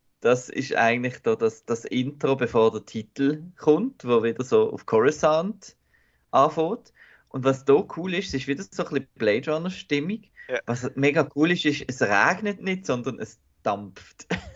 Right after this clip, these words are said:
Speaker 2: Ja. <laughs> Ja,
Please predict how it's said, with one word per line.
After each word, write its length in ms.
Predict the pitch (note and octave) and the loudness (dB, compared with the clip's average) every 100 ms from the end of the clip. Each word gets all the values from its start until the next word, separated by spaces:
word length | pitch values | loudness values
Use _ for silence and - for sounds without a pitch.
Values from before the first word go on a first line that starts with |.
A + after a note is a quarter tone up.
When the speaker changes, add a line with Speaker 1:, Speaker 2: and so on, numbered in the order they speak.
| - _ _ _ - | -20 _ _ _ -8
Speaker 2:
Ja. 100 | C#3+ | -8
<laughs> 60 | - D3 - - - - E3+ F3 _ - - - _ _ _ _ _ _ _ _ _ _ _ _ - | -6 -10 -10 -20 -20 -16 -14 -14 _ -20 -20 -20 _ _ _ _ _ _ _ _ _ _ _ _ 0
Ja, 200 | C#3 | 0